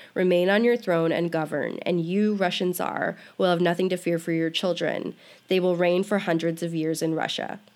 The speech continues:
But if I am murdered by boyars, nobles, and if they shed my blood, their hands will remain soiled with my blood. For twenty-five years they will not wash their hands from my blood. They will leave Russia. Brothers will kill brothers,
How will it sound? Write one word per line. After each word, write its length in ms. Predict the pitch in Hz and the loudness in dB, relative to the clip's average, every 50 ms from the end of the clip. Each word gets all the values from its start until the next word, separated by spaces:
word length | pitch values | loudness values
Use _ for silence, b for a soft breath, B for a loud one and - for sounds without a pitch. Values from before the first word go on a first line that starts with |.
| b b b b b b b b b b - | b b b b b b b b b b 0
But 120 | 226 220 | 2 2
if 120 | 233 233 - | 2 2 2
I 100 | - 208 | 4 4
am 180 | 208 226 247 254 | 4 4 4 4
murdered 380 | 240 226 214 214 208 208 196 202 | 4 4 4 4 4 2 2 4
by 160 | 196 175 170 | 2 2 2
boyars, 760 | 170 185 196 208 208 185 160 127 - - - - - - - - | 2 2 2 2 4 2 2 0 -2 -4 -4 -6 -8 -12 -10 -4
nobles, 640 | 202 196 196 208 202 - - 92 65 71 85 - - - | 0 2 2 2 2 0 -2 -2 -2 -4 -6 -6 -4 -2
and 160 | 175 180 190 | 0 2 2
if 120 | 185 190 | 0 0
they 140 | - 196 190 | 0 0 0
shed 320 | 190 - - 214 202 202 208 | 0 2 2 2 2 4 4
my 160 | 220 214 208 | 2 2 2
blood, 480 | 208 196 175 165 165 165 165 185 190 - | 2 0 0 0 0 0 -2 -4 -2 0
their 140 | 180 180 180 | 0 0 0
hands 380 | 160 180 185 175 180 180 - | 0 0 0 0 0 0 -2
will 100 | 202 190 | -2 0
remain 320 | 185 180 180 170 165 165 160 | 0 2 2 2 2 2 0
soiled 460 | - - 185 175 175 180 180 180 - | -2 -2 0 2 2 2 0 0 -2
with 160 | 175 170 - | -6 -2 0
my 100 | 165 165 | -2 -2
blood. 420 | 165 - 165 156 160 160 160 160 - b b b b b | 0 0 -4 -2 -2 -4 -6 -8 -12 b b b b b
For 160 | - - 202 | -4 -4 -4
twenty-five 600 | 208 - 185 175 - 208 208 - 202 185 185 175 | 0 0 -2 0 0 -4 -4 0 0 0 0 0
years 300 | 175 165 170 170 165 165 | 0 0 0 0 0 0
they 140 | - 170 165 | 0 -2 0
will 120 | 160 165 | 0 0
not 280 | 160 160 160 160 - - | 0 0 0 0 -2 -2
wash 240 | 175 170 170 - - | -2 -2 -2 -4 -2
their 160 | 175 165 160 | -2 0 0
hands 340 | 180 180 165 160 160 160 - | 0 0 0 0 -2 -4 -4
from 160 | - 170 160 | -4 -4 -2
my 140 | 156 147 - | -2 -4 -6
blood. 360 | - - - - - - - b b b b b b | -6 -6 -6 -6 -6 -8 -12 b b b b b b
They 140 | 185 185 180 | 0 2 2
will 120 | 180 175 | 2 2
leave 260 | 170 196 214 214 202 | 2 0 0 0 0
Russia. 460 | 170 113 - - - - - - - - b b b b _ - | -2 -2 -2 -2 -4 -4 -6 -6 -8 -12 b b b b _ -2
Brothers 360 | - 196 190 202 214 220 220 | 0 2 2 4 2 0 2
will 140 | 220 220 214 | 0 0 -2
kill 240 | 208 - 240 226 208 | 0 0 0 0 2
brothers, 500 | 208 180 165 156 160 160 160 160 165 | 2 0 2 2 0 0 0 -2 -2